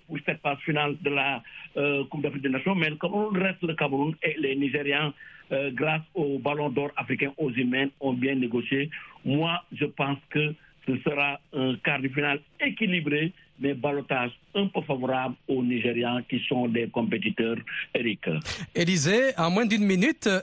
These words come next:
Speaker 2: la confrontation entre la Guinée et la R D C promet d'être intense après leur victoire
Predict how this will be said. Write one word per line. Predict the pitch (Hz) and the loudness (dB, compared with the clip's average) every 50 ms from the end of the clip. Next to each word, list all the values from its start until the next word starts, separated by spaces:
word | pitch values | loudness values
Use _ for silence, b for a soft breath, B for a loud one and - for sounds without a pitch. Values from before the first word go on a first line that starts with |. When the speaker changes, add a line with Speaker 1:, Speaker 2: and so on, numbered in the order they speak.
| - | 2
Speaker 2:
la | 147 165 170 | 2 2 2
confrontation | - 226 196 - - 202 175 220 196 - - 240 | 4 2 0 2 2 2 4 4 2 2 4 2
entre | 220 208 - - | 2 2 2 2
la | 185 180 170 | 2 2 4
Guinée | 156 196 190 220 233 | 4 4 4 4 4
et | 202 | 4
la | 185 185 | 4 2
R | 180 - 247 202 180 | 2 2 2 2 2
D | 175 165 | 2 0
C | - - 240 247 | 2 2 0 0
promet | - - 190 185 185 208 208 | 0 0 2 2 4 4 2
d'être | 165 185 180 - - 160 | 2 2 0 0 2 2
intense | 143 143 143 226 269 302 214 - 165 | 2 2 2 2 2 2 2 2 2
après | 143 - - - 170 | 0 0 0 0 2
leur | 165 160 131 | 2 2 2
victoire | 123 127 151 - - 233 240 196 | 2 0 -2 -2 0 2 2 2